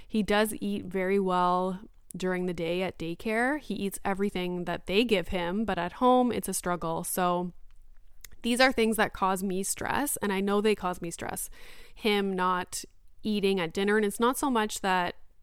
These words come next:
it's like, I worry that he's not eating enough. It's that I just want him to eat something more healthy than a granola bar and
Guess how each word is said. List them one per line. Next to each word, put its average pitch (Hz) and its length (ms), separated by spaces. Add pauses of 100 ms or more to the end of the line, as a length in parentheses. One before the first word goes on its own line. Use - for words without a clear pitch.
(400)
it's - 280
like, 175 300 (680)
I 202 100
worry 196 400
that 180 160
he's 190 160
not 180 380
eating 196 280
enough. 175 640
It's - 160
that 196 260 (300)
I 196 100
just 208 240
want 226 160
him 226 120
to - 100
eat 196 260
something 185 460 (160)
more 185 440
healthy 220 540
than 180 440
a 180 80
granola 175 400
bar 170 600
and 170 600